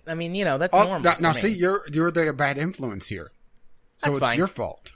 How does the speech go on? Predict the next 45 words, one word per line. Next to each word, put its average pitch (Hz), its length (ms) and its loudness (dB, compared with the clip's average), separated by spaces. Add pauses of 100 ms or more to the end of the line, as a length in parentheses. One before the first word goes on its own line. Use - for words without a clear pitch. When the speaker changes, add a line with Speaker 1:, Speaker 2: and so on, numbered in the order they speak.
(420)
Speaker 2:
I 165 100 4
blame 202 320 0
you. 127 80 -2
Speaker 1:
That's 127 160 -2
fine. 120 240 -4 (720)
You've 262 160 -4
influenced 208 500 -4
me 170 140 -6
in 151 40 -4
a 139 80 -2
lot 123 200 0
of 131 80 -8
ways 147 480 -6
over 135 240 -8
the 135 80 -8
last 139 300 -4
few 147 140 -10
years, 151 400 -6
so, 110 460 -4 (560)
you 131 100 -4
know, 107 180 -4 (120)
it's - 260 -8
only 143 240 -6
fair 123 260 -4
that 110 120 -6
I 113 100 -2
influence 113 480 -10
you 107 60 -12
back 98 280 -10
in 101 100 -18
some 95 180 -18
ways. 101 200 -16
Speaker 2:
What, 143 200 2
the, 120 340 0
the 117 140 -6
fact 127 220 -2
that 120 100 -2
I'm 110 100 -6
making 113 220 -8
you 107 120 -8
more 113 220 -6
of 107 100 -6
a 107 40 -6
curmudgeon 107 500 -8
already? 110 540 -6